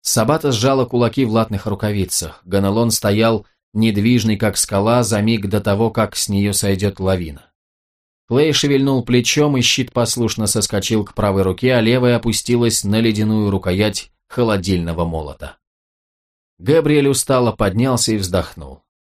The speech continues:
«Послушай, может, не надо?» «Надо!» Сумрак вскочил на ноги и взмахнул посохом. Чернильно-синий завиток дыма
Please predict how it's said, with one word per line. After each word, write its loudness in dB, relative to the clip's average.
«Послушай, -2
может, 0
не 0
надо?» -2
«Надо!» 0
Сумрак 0
вскочил 0
на 2
ноги 0
и 2
взмахнул 0
посохом. -6
Чернильно-синий 2
завиток 0
дыма 0